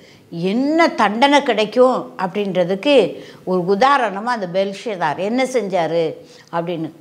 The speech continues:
ஆயிரம் பேருக்கு, பிரபுக்கள் ஆயிரம் பேருக்கு விருந்து வச்சாங்க. விருந்து வச்சா அவங்க திராட்சை ரசத்தை ருசித்து கொண்டு இருக்கையில் அவங்க அப்பா நேபுகாத்து நேச்சார் வந்து தேவாலயத்துல இருந்து பொற்பாத்திரங்கள் எல்லாத்தையும் கொ-,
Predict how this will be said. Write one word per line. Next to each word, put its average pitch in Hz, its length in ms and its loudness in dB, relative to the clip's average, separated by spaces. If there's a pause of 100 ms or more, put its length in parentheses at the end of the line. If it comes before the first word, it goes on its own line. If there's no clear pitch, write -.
(140)
ஆயிரம் 254 560 6
பேருக்கு, 254 600 2
பிரபுக்கள் 247 440 2
ஆயிரம் 220 400 4
பேருக்கு 247 280 0
விருந்து 240 340 6
வச்சாங்க. 160 360 2 (540)
விருந்து 277 400 6
வச்சா 190 500 6 (960)
அவங்க 240 360 4
திராட்சை 277 680 4
ரசத்தை 254 640 4
ருசித்து 233 420 2
கொண்டு 233 220 6
இருக்கையில் 196 680 6 (260)
அவங்க 202 280 4
அப்பா 220 360 4
நேபுகாத்து 262 640 4
நேச்சார் 226 420 2
வந்து 226 260 0
தேவாலயத்துல 247 1000 6
இருந்து 240 320 4
பொற்பாத்திரங்கள் 240 1080 2
எல்லாத்தையும் 262 680 2
கொ-, - 540 -20